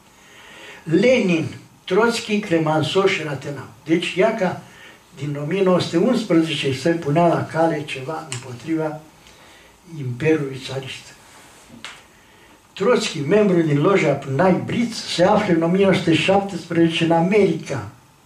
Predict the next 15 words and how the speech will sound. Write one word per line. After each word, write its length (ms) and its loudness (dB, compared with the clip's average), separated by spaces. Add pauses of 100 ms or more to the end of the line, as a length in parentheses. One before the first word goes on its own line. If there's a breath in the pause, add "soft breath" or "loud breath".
(240)
Trotsky, 460 -8 (100)
de 80 -8
unde, 240 2
ajutat 480 2
de 80 2
socrul 500 -2
său, 420 0 (300 loud breath)
Jacob 360 -2
Schiff, 240 -2 (440 loud breath)
pleacă 420 2
în 120 6
Rusia 340 2
cu 120 -6
vasul 520 2
acestuia 640 0